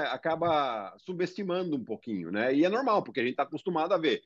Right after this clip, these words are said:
N B A, o atleticismo é espetacular, é velocidade, salto, velocidade, salto, rapidez, rapidez de arremesso. Nada que ele faz, mas, em compensação, as, os outros pontos físicos dele são muito bons.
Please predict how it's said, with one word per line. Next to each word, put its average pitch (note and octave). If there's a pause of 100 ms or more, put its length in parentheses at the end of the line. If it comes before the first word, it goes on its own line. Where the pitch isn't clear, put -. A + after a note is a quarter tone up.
(140)
N C#3
B D#3
A, G#3
o G3
atleticismo F3+
é A#3+
espetacular, A#3+
é A2
velocidade, E3
salto, C3
velocidade, D#3+
salto, C#3
rapidez, D3 (500)
rapidez D3
de E3+
arremesso. D#3+ (320)
Nada F#3
que G#3
ele A#3+
faz, C#3+
mas, B2+
em D3
compensação, D#3
as, D3+
os C3
outros D#3
pontos -
físicos D3+
dele C#3
são E3
muito E3+
bons. -